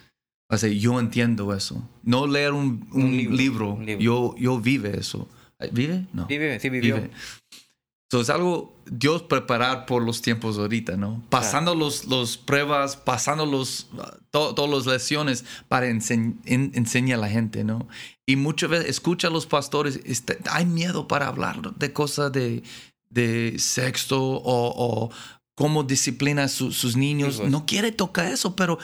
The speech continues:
Speaker 1: la Biblia hablar de todo eso, ¿no?
Speaker 2: Claro, claro.
Speaker 1: Pero muchas veces hombres dan miedo porque,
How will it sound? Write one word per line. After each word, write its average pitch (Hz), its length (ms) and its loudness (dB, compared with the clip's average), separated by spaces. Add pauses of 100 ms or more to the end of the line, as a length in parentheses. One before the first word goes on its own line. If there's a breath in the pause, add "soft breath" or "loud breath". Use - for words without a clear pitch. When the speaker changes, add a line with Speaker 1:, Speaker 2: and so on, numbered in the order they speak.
(160 loud breath)
Speaker 1:
la 160 140 4
Biblia 180 380 2
hablar 160 380 0
de 113 100 0
todo 123 440 0
eso, - 260 -8
¿no? - 180 -2
Speaker 2:
Claro, 92 240 -6 (320)
claro. - 320 -8
Speaker 1:
Pero 113 460 -2 (300)
muchas 135 340 0
veces 127 260 -2
hombres 127 340 2
dan 110 140 0
miedo 131 300 0
porque, 120 420 -2